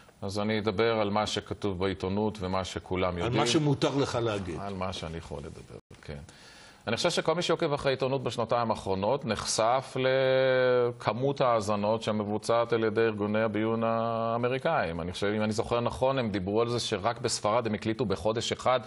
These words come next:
Speaker 1: שישים מיליון שעות. זה היקף מידע עצום. הוא לא ניתן בכלל להאזנה אנושית. תחשוב כמה אנשים צריכים לשמוע את כל הדאטה הזה, והם מאזינים, אה, לפי העיתונות, ברוך השם, בכל העולם, כן?
Speaker 2: אהה.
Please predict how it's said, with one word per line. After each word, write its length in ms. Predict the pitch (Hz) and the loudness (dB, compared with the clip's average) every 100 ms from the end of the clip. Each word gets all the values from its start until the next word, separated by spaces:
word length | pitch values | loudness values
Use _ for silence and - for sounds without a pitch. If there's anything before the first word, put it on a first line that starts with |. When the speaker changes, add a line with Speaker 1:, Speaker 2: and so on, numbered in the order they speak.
| - - - | -8 -18 -6
Speaker 1:
שישים 680 | - - 147 - - 151 143 | -2 0 2 2 2 2 2
מיליון 300 | 131 131 117 | 0 0 0
שעות. 380 | 123 151 104 | 2 2 2
זה 140 | 80 101 | 0 -2
היקף 400 | 104 - 151 147 | 0 -2 -2 -2
מידע 420 | 147 135 117 147 | -2 0 2 2
עצום. 540 | 139 - - 202 120 82 - - - - | 0 -2 0 0 0 -4 -10 -20 -8 0
הוא 100 | 110 | 2
לא 140 | 160 | 2
ניתן 400 | 190 - 170 185 | 0 0 0 0
בכלל 320 | 170 - 160 | -2 0 2
להאזנה 460 | 151 131 117 120 147 | 4 2 2 2 2
אנושית. 320 | 139 123 175 | 2 0 0
תחשוב 300 | - - 156 - | 0 0 -2 -2
כמה 360 | - 180 185 | 0 2 4
אנשים 340 | 165 139 170 160 | 2 0 -2 -4
צריכים 200 | - 151 | -4 -4
לשמוע 280 | 139 147 143 | -2 0 0
את 60 | |
כל 200 | - 139 | 2 2
הדאטה 360 | 120 104 104 113 | 2 2 2 0
הזה, 260 | 117 147 180 - - - | 2 2 0 -6 -18 -2
והם 220 | 95 117 | 2 4
מאזינים, 640 | 120 110 107 117 139 147 143 | 2 2 2 2 2 2 2
אה, 300 | 139 139 131 | 4 4 4
לפי 280 | 127 - 131 | 2 2 2
העיתונות, 420 | 131 123 135 123 | 2 2 2 2
ברוך 260 | 123 123 | 2 2
השם, 240 | 123 - 123 | 0 0 0
בכל 280 | 117 123 120 | 2 4 4
העולם, 360 | 113 113 90 - - | 4 4 2 -2 -2
כן? 160 | 113 | 0
Speaker 2:
אהה. 260 | 117 120 | 2 0